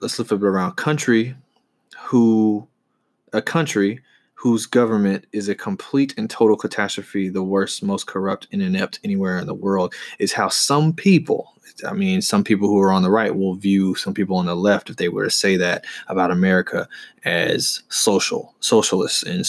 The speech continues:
and, and, and want socialism and in a, in a, a pariah, a, a bastard of America, so to speak. That's what they would categorize them as if they were to say that based off of the atrocities that are being committed each and every day.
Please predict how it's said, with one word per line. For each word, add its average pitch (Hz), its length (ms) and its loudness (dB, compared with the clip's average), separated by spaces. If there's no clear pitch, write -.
and, 92 240 -2
and, 90 240 -2
and 90 220 -4
want 95 220 -2
socialism 98 680 4
and 87 220 -2
in 90 140 -4
a, 87 100 0
in 90 160 -4
a, 95 300 -4
a - 60 -8
pariah, 95 640 2
a, 92 680 -2
a - 40 -4
bastard - 680 0
of 98 200 -6
America, 90 480 -2
so - 160 -2
to - 80 -2
speak. - 340 -4
That's 104 260 0
what 107 160 4
they 104 120 6
would 98 220 4
categorize 120 680 -2
them 107 160 -8
as 104 380 -10
if 120 160 0
they 110 100 4
were 104 140 4
to 101 40 4
say 143 240 4
that 101 260 2
based 101 240 2
off 98 160 -2
of 95 100 -8
the 92 160 0
atrocities 98 640 -2
that 101 120 -4
are 101 80 -2
being 98 240 -2
committed 95 320 -2
each 107 220 -6
and 98 80 0
every 90 220 -2
day. 92 180 -4